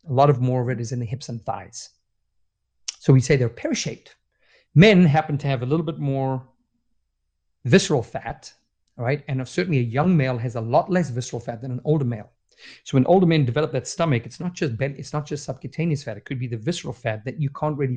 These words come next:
pinch. So you're trying to pinch them thinking, "Wow, they must be really fat," but you can only manage a small pinch.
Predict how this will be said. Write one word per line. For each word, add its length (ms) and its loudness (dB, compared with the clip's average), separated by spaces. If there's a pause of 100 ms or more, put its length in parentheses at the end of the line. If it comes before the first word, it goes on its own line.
pinch. 460 -4 (440)
So 120 4
you're 120 10
trying 200 2
to 60 4
pinch 340 -2
them 100 6
thinking, 300 -2
"Wow, 160 2
they 80 -4
must 160 -6
be 80 -6
really 200 -6
fat," 300 -6
but 140 -20
you 80 -20
can 120 -2
only 200 0 (640)
manage 380 0
a 120 -12
small 260 -2
pinch. 400 -4